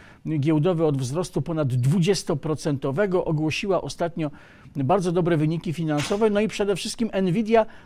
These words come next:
kojarzy się, y, inwestorom jako takie Eldorado, y, sztucznej inteligencji. To jest czołowy producent chipów,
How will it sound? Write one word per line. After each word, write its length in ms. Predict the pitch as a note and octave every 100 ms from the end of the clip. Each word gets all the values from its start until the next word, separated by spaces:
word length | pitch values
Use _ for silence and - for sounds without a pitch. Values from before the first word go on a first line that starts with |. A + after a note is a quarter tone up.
| -
kojarzy 500 | G#3 F#3+ G3 G#3 A3+
się, 300 | A#3 G#3 - F3 - D3+ D#3
y, 20 |
inwestorom 720 | F#3+ F#3 F3 - F3+ F3+ G3+
jako 240 | F#3+ G3+
takie 340 | F#3 F#3 G#3+ G3+ - - -
Eldorado, 840 | F3+ G3 F3 F#3 G3 G3+ A3+ A3 - E3+
y, 20 | D#3
sztucznej 680 | - - - - G#3+ G3+
inteligencji. 1040 | F#3+ G3 G#3+ C#4 B3 E3+ D3+ C#3 C#3 B2 C3+
To 80 | E3+
jest 180 | D#3 -
czołowy 380 | G3 F#3+ G#3
producent 540 | G3+ F#3+ F#3 F3+ F3+ D3+ F3+
chipów, 560 | D3+ D4+ C4 D3+ B2 -